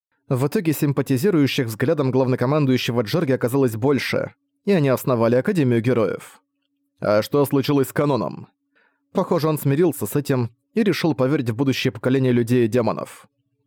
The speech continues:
Что в мирную эпоху демоны не будут нападать на людей, а люди не должны быть настолько глупы, чтобы решить начать войну против бездействующих демонов. Наивно. Так наивно. Хотя такое решение вполне в его духе.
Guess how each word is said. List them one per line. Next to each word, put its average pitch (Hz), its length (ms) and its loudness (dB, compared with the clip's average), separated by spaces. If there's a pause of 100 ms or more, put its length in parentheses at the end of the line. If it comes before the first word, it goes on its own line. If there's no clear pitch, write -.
(120)
Что - 260 0
в 123 80 0
мирную 131 320 2
эпоху 143 280 0
демоны 135 320 2
не 135 80 2
будут 143 260 0
нападать 120 320 -2
на 123 60 0
людей, 117 480 0 (420)
а 151 140 0
люди 190 180 0
не 165 140 2
должны 143 340 2
быть 143 180 -4
настолько 127 380 -2
глупы, 123 300 0
чтобы - 260 -2
решить 120 260 -2
начать 123 280 -4
войну 120 320 2
против 135 300 -2
бездействующих 120 720 0
демонов. - 580 -4 (680)
Наивно. 101 840 -2 (420)
Так 214 320 0
наивно. 117 800 0 (360)
Хотя - 240 -4
такое 143 300 0
решение 135 340 0
вполне 135 340 0
в 139 40 0
его 135 240 4
духе. - 500 -4